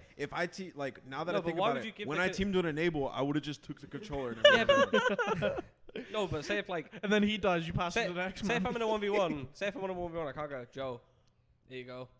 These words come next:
Speaker 1: I would just lay down and spawn, take Ian's controller, play, and then when I die, be like, "Ah, I got another chance." Then go.
Speaker 2: <laughs>
Speaker 1: No, I'm joking.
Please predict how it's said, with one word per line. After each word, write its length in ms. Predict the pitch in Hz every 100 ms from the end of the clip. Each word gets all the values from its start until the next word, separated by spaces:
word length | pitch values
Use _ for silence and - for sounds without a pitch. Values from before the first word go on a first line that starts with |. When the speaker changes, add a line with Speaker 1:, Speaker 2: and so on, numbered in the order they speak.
| -
Speaker 1:
I 80 | 165
would 140 | 175
just 120 | 165
lay 120 | 160 170
down 180 | 170 170
and 100 | 160
spawn, 280 | - 160
take 300 | 143 135 135
Ian's 160 | 131 131
controller, 560 | 127 - 127 117 107 110 - -
play, 300 | 123 127 113 - - -
and 100 | 135
then 80 | 127
when 120 | 123
I 60 |
die, 160 | 117 117
be 80 | 110
like, 100 | -
"Ah, 140 | 165 139
I 40 | 143
got 120 | 104
another 180 | 107 -
chance." 360 | 101 95 - 160
Then 140 | -
go. 80 | 156 -
Speaker 2:
<laughs> 60 | 453 571 -
Speaker 1:
No, 120 | 110
I'm 140 | 98
joking. 300 | 165 87 -